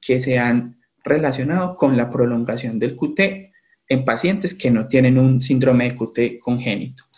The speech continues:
Y hay una forma intermedia entre estas dos, como entre estas dos formas que se denomina la forma frustra. La forma frustra es aquellos pacientes, son aquellos pacientes que tienen una mutación que podríamos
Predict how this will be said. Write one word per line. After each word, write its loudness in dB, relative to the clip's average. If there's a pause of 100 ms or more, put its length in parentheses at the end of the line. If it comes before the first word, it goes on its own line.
(400)
Y 4
hay 0
una 2
forma 4
intermedia 2
entre 0
estas -4
dos, 0
como -2
entre 0
estas -2
dos -2
formas 2
que -4
se -2
denomina 0
la -2
forma -4
frustra. -2 (360)
La -2
forma -2
frustra -4 (260)
es -4
aquellos -2
pacientes, 0
son -2
aquellos 0
pacientes 0
que -4
tienen 0
una 0
mutación 2
que -2
podríamos 2